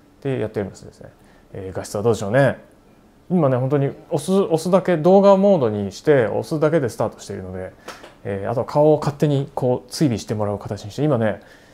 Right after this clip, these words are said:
外付けのモニターにこう僕の顔の周りに四角いのまで追尾してくれてるのがよくわかります。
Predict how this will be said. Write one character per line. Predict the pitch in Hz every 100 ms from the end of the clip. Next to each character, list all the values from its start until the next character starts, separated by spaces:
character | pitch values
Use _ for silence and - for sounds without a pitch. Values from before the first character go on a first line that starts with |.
| _
外 | - 175
付 | 156 165
け |
の | 160
モ | 147
ニ | 151
タ | 147
ー |
に | 143
こ | 139 131
う |
僕 | 123 131
の | 151
顔 | 151 143 143
の |
周 | 135 131
り | 131
に | 123
四 | -
角 | 151 170
い | 131
の |
ま | 101
で | 98
追 | 98 - 165
尾 | 120
し | 101
て | 107
く | 104
れ |
て | 101
る | 104
の | 95
が |
よ | 104
く | 107
わ |
か | 101
り | 117
ま | 113
す。 | - -